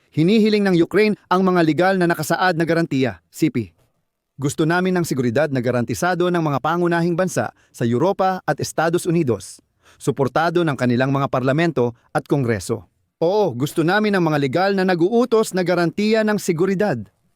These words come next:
Ayaw namin ng isa pang Budapest Memorandum o Minsk Agreements. Gusto namin ng seryosong dokumento." Idinagdag ni Zelensky na umaasa ang Ukraine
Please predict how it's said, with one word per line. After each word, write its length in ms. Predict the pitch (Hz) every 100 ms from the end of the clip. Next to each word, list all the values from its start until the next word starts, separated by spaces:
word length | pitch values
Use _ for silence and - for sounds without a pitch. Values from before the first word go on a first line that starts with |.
| _
Ayaw 240 | - 247 269
namin 360 | 254 254 247 233
ng 80 | 247
isa 160 | 233 208
pang 200 | 196 185
Budapest 560 | 160 208 208 202 185 -
Memorandum 640 | 160 156 160 160 160 165 180
o 80 | 143
Minsk 400 | 131 170 180 -
Agreements. 720 | 143 123 120 120 113 - - _ _ _ _ -
Gusto 240 | 170 -
namin 340 | 233 240 247 233
ng 40 | 214
seryosong 600 | - 180 190 208 220 208
dokumento." 680 | 185 170 170 160 156 127 98 90 _ _ _ _ _ _ _
Idinagdag 560 | 160 160 214 170 220 208
ni 80 | 165
Zelensky 480 | 139 156 156 156
na 160 | 165 151
umaasa 480 | 123 120 151 160 165
ang 80 | 165
Ukraine 400 | 185 123 127